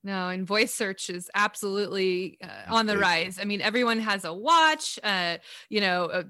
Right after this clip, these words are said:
Speaker 1: uh, the Google Home or Google Nest and, and Alexa. I mean, all of these and, and the cars, the connected cars too. You can tell your car to tune, tune it to a certain station or, you know, and, and it goes through that process. But, uh,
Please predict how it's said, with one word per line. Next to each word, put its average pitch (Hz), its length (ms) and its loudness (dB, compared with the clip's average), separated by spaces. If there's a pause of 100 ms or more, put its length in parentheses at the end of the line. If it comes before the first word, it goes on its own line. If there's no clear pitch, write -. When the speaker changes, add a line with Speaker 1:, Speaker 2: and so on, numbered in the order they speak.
(140)
Speaker 1:
uh, 190 160 0
the 180 140 -4
Google 311 520 4
Home 285 380 4
or 196 60 2
Google 277 260 0
Nest 254 460 2
and, 180 240 -2
and 175 220 -4
Alexa. 240 500 0
I 226 60 2
mean, 220 160 0
all 254 260 4
of 233 120 2
these 180 340 -4
and, 185 420 -2 (340)
and 226 160 4
the 208 80 0
cars, 247 380 4
the - 80 -2
connected 220 420 0
cars 226 440 0
too. 311 160 0
You 190 160 -2
can 208 160 -2
tell 214 160 0
your 220 100 2
car 269 220 4
to 214 100 0
tune, 208 300 -2
tune 226 160 -2
it 202 100 -4
to 220 140 0
a 214 60 0
certain 226 280 -2
station 202 500 -2
or, 185 380 -2
you 226 100 2
know, 175 200 0 (380)
and, 202 220 2
and 202 140 0
it 190 60 2
goes 208 240 0
through 220 340 0
that 190 220 0
process. 190 720 -2
But, 175 260 -4
uh, 185 220 0